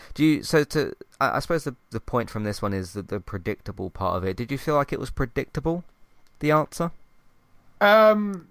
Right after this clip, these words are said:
Speaker 2: what, in, in terms of why they were killing off the other
Speaker 1: Yeah, there, what, what Jadis explained.
Speaker 2: I, not necessarily predictable, but, I mean, it's an ex-,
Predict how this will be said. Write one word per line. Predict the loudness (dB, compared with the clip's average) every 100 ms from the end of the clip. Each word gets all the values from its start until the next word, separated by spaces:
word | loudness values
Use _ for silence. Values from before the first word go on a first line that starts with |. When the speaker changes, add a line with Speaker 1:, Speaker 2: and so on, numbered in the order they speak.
| -16 -4
Speaker 2:
what, | 6 6 6
in, | 0 -4
in | -4 -2
terms | 0 0 -2
of | -6
why | 4 6 6 4
they | -2
were | -2
killing | -4 -4 -2
off | -4 -4
the | -6
other | -2 0 -2 -6 _ _ _ _
Speaker 1:
Yeah, | 0 2 2
there, | 0 -2 -2
what, | -4 -2
what | -4 -2
Jadis | -4 -4 -6
explained. | -12 -10 -8 -6 -10 -14 0
Speaker 2:
I, | 0 0 _ -12 -12 -14 -20 -20 -16 -14 -14 -18 -20 -18 -6
not | 4 8 8 8
necessarily | 4 4 2 6 8 6 2
predictable, | -4 -8 2 2 2 -2 -2 0 -2
but, | 2 6 6
I | 6
mean, | 0 -2
it's | -6 -10
an | -10 -10
ex-, | -12